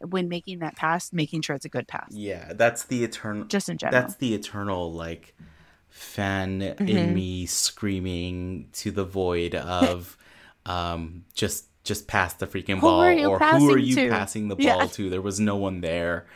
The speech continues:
Speaker 2: or wrong colored
Speaker 1: Exactly.
Speaker 2: jersey.
Speaker 1: <laughs>
Speaker 2: So
Speaker 1: And I think, I think turnovers are a big like, it's a big fan call out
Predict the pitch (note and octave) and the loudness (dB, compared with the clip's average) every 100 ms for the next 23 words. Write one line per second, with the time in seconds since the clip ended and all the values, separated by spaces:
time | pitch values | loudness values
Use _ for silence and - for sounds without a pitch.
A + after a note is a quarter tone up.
0 | - - - G2 F#2+ F2 F2+ - G#2+ A2 | -20 -20 -6 0 2 2 -2 -4 -2 6
1 | A#2+ C3+ C#3+ D#3+ C#3+ C#3+ C#3 B2 C3 A#2+ | 8 8 4 4 6 6 2 2 2 2
2 | G2+ F#2 - - - - - A#3 - A#3 | -2 -2 -12 -20 -14 -10 -6 -6 -8 -12
3 | - - G#2 F2 - B3 B3+ C4+ D4 - | -8 4 6 6 0 -2 -2 -4 -10 -10
4 | - C#4 D4 - G#3 G3+ G#3 G#3+ F#3 D#3+ | -6 -4 -6 -8 -10 -10 -10 -12 -10 -10
5 | - - E3+ E3 D#3+ - _ _ F3+ F3+ | -10 -4 -2 -2 -6 -14 _ _ -2 -2
6 | E3+ F#3 D#3+ F3+ F3 F3 - - E3+ E3 | -2 -6 -2 0 0 -4 -12 -6 -4 -2
7 | D#3 D#3+ E3 E3 _ _ _ _ _ _ | -4 -6 -10 -14 _ _ _ _ _ _
8 | - E3+ F3 G#3 B3 C3+ G#2+ | 0 2 4 4 4 4 2